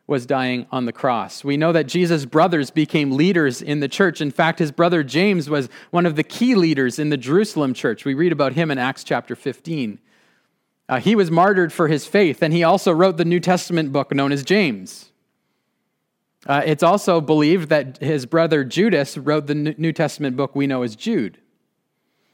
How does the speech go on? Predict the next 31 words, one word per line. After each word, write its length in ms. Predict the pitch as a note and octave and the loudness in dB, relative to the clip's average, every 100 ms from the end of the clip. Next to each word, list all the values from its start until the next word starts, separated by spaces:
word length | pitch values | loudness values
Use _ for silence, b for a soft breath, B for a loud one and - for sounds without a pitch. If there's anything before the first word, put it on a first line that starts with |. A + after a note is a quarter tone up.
| _ _ | _ _
So 200 | - F#3+ | -4 0
these 240 | E3+ A#3 B3 | 2 2 4
were 100 | A3 | 2
people 340 | A3+ G#3+ G#3 | 2 2 4
who 120 | G3 F#3+ | 4 2
maybe 240 | F#3+ G3 | 2 2
didn't 300 | F#3 F#3+ F3 | 2 0 0
quite 260 | G3+ F#3+ D3+ | 0 0 2
get 220 | F3 D3+ | -2 0
the 80 | D#3 | -2
mission 400 | D#3 - C#3+ C#3+ | -2 -2 -4 -2
yet. 380 | E3+ A#2 - _ _ _ _ _ _ _ _ _ _ _ _ - | -2 -2 -6 _ _ _ _ _ _ _ _ _ _ _ _ -2
But 100 | D3+ | 0
as 200 | D3+ C3 | 0 0
Jesus 360 | F3+ E3+ D#3+ | 0 0 -2
continued 640 | - D#3 - E3 D3+ C3 B2 _ | -4 -4 -2 -2 -2 -4 -8 _
to 100 | - | -10
do 220 | C#3+ C#3+ | -4 -2
what 160 | C#3 B2 | 0 -2
Jesus 600 | B2+ B2+ A#2+ A2 - - _ | -4 -4 -6 -8 -12 -20 _
continued 540 | - B2+ D3+ C3 A2 - | -8 -6 -4 -4 -4 -6
to 80 | A#2 | -6
do, 480 | D3+ C#3+ A#2+ A#2 B2 b b b b _ _ _ | -2 -2 0 -2 -4 b b b b _ _ _
they 160 | - B2 | -8 -6
saw 240 | - C3+ | -4 -6
him 200 | C3 B2+ | -4 -8
for 160 | A#2+ A2+ | -8 -8
who 140 | B2 | -6
he 140 | A#2 A2+ | -4 -4
really 220 | A2 G#2+ | -6 -8
was 640 | G2+ F#2+ F#2 - - - | -8 -10 -12 -20 -20 -20